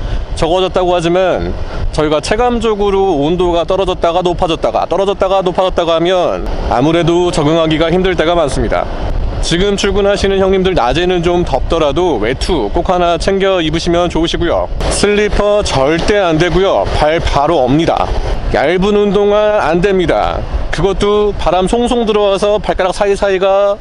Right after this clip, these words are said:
춥습니다. 괜찮으시면 인터넷에 이만 원짜리 바이크 부츠 많습니다.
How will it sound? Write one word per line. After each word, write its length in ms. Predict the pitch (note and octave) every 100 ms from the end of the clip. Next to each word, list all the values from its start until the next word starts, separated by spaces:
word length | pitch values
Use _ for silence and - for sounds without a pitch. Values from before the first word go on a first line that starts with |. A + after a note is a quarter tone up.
| -
춥습니다. 520 | - A3+ A#3+ G3 E2 - - -
괜찮으시면 760 | B2 C3 F3 F3 E3 F3 F3 E3+
인터넷에 640 | D#3+ F3 E3 E3 F3 E3+
이만 320 | C#3 E3+ F#3+
원짜리 440 | F#3 F3 F3 E3+ D3+
바이크 360 | - E3 F3
부츠 420 | E3+ F3 - F3 D#3
많습니다. 560 | A#2+ C3+ E3+ D3+ F2